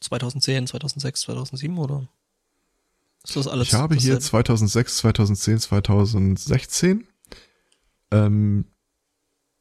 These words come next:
Speaker 2: ich habe, also die, die Windows sechzehn Versionen, von denen ich sprach, waren alle identisch.
Speaker 1: Okay.
Speaker 2: Die hätten also theoretisch alle laufen sollen.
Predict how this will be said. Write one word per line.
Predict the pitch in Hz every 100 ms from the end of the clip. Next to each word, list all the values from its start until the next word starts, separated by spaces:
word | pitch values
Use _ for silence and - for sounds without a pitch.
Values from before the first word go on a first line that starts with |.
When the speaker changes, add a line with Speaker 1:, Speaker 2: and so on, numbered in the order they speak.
| _
Speaker 2:
ich | - - - -
habe, | 107 135 151 147 143 101
also | 113
die, | 127 123 92
die | 123 117
Windows | 131 127
sechzehn | 135 156 - 156
Versionen, | 139 127 139 143 139
von | - - 117
denen | 117
ich | 113
sprach, | - 104 165 180 - -
waren | 90 110 113 117 113 -
alle | 107
identisch. | 107 95 87 - 107 - - _ _ _ -
Speaker 1:
Okay. | 147 - 120 _ _ _ _ _ _ _ _ _ _ _ _ _ -
Speaker 2:
Die | 98
hätten | - 117
also | 101 104
theoretisch | - 98 107 -
alle | - 101 98
laufen | - 104 - -
sollen. | - 80 90 110 113